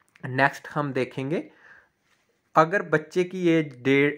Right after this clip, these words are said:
एक से लेके डेढ़ साल है तो वहाँ पे आप जो है आधी टैबलेट का भी यूज़ कर सकते हैं, आधे से थोड़ी कम टैबलेट जो है वो आप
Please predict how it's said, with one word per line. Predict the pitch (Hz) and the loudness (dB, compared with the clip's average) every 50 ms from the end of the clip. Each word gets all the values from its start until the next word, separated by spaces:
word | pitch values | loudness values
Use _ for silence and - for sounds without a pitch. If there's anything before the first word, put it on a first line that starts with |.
| - _ _ - | -8 _ _ 0
एक | 160 147 147 139 143 | 4 4 4 4 2
से | - - 160 | 0 -2 0
लेके | 147 143 147 156 | 0 0 0 -2
डेढ़ | 139 123 127 131 135 131 | -2 2 2 2 2 2
साल | - - 127 123 120 117 | 4 4 6 6 4 4
है | 123 151 170 | 0 -6 -6
तो | 165 - 180 - - | -4 -6 -6 -6 -2
वहाँ | 151 139 127 127 143 151 | 0 0 2 4 2 2
पे | 147 160 | 2 2
आप | 156 139 127 120 120 117 | 2 4 2 2 0 -6
जो | 123 120 120 | -12 -10 -10
है | 156 - - - | -10 -8 -4 0
आधी | 143 131 123 123 139 147 | 0 0 0 0 -4 -6
टैबलेट | 147 - 123 113 110 110 110 110 107 - | -4 -2 -2 -2 -2 -4 -8 -10 -10 -10
का | - 123 | -10 -10
भी | 123 131 | -8 -8
यूज़ | 139 127 117 113 - | -8 -8 -10 -10 -10
कर | - 113 | -10 -10
सकते | 104 - - 117 - _ - 117 | -10 -12 -14 -18 -16 _ -14 -12
हैं, | 113 135 165 - - | -10 -10 -10 -6 -2
आधे | 139 127 120 113 120 117 | 0 0 0 0 -4 -8
से | - - 170 165 - | -8 -8 -10 -8 -6
थोड़ी | 143 131 123 127 123 - - | -4 -4 -4 -4 -6 -4 -2
कम | 135 123 127 127 | 0 0 0 0
टैबलेट | - 120 110 104 110 110 110 107 107 | -2 -2 -2 -2 -4 -10 -12 -12 -12
जो | 117 110 | -14 -14
है | 104 104 123 147 | -12 -8 -10 -8
वो | 143 127 117 | -8 -4 -2
आप | 113 107 107 107 - | -2 -2 -2 -4 -10